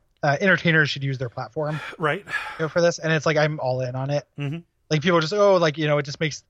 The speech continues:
Speaker 1: you seem more out of touch with people." It's like, "Oh, fuck that." I don't know.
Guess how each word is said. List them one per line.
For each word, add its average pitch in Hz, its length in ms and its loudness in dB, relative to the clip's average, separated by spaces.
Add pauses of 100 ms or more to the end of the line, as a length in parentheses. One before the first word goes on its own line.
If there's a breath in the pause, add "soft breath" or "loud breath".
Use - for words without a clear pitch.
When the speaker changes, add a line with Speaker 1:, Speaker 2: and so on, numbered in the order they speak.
(160)
Speaker 1:
you 143 100 -8
seem 156 180 -6
more 147 200 4
out 143 80 4
of 131 60 -2
touch 147 180 -4
with 135 100 -6
people." 123 260 -8
It's - 120 -14
like, 151 100 -12
"Oh, 180 160 -10
fuck - 200 -10
that." 110 220 -16
I 156 60 -2
don't 156 120 4
know. 127 120 -2